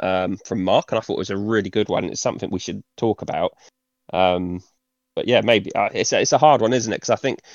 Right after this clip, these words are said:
I think what we'll do is we'll put that out to, like, the community, uh, and, like, a-,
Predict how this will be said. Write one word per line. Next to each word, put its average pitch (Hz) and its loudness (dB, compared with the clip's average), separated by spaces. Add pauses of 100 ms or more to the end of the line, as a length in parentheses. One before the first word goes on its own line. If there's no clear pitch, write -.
(260)
I 165 -2
think 202 4
what 196 6
we'll 170 0
do 185 2
is 127 2
we'll 143 0
put - 0
that 127 4
out 123 2
to, 117 2
like, 110 6
the - -8
community, 104 0
uh, 92 6
and, 101 2
like, 98 4 (180)
a-, 95 0